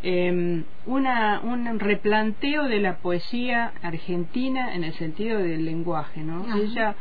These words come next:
Speaker 1: se fue más al coloquialismo que le dicen, de hecho, in-, incluso a, a, a hacer poesía de cosas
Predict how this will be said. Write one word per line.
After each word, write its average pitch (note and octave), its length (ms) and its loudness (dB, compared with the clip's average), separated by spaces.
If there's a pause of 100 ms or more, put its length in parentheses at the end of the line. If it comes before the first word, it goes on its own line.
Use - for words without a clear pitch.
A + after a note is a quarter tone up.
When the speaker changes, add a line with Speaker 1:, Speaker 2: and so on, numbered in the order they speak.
(440)
Speaker 1:
se F3+ 100 0
fue G#3+ 180 0
más A3 220 2
al G3+ 160 2
coloquialismo F3+ 1120 2
que D3+ 140 -2
le D#3+ 120 0
dicen, D#3 500 0 (320)
de E3+ 180 2
hecho, G#3 320 0
in-, F#3+ 160 0 (100)
incluso G3 500 0
a, D3 400 -2
a, D3 460 -4 (400)
a - 60 -2
hacer A3+ 300 -2
poesía G3 580 0
de D#3+ 100 -2
cosas F3+ 400 -2